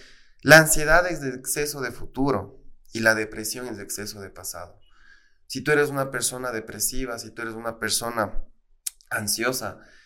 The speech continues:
créeme que la gratitud te va a aterrizar en el presente y, vuelvo y repito, en el aquí y en el ahora, donde estás viviendo el momento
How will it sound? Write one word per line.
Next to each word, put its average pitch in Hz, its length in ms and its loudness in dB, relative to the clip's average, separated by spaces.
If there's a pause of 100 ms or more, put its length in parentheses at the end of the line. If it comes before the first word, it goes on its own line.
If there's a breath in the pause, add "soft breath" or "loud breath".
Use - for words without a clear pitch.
(220 loud breath)
créeme 123 340 -2
que 117 140 -8
la 107 120 -2
gratitud 107 720 -4 (420)
te 113 100 0
va 113 100 8
a 117 40 8
aterrizar 117 520 0
en 113 100 -6
el 101 140 -8
presente 110 720 -10 (520 soft breath)
y, 104 100 -6
vuelvo 117 240 2
y 113 40 -8
repito, 104 440 -12
en 101 120 -12
el 98 120 -8
aquí 135 680 -10
y 113 120 -16
en 104 60 -8
el 98 120 -6
ahora, 92 400 -8 (600)
donde 113 200 0
estás 127 320 4
viviendo 117 340 -10
el 107 60 -10
momento 135 720 -12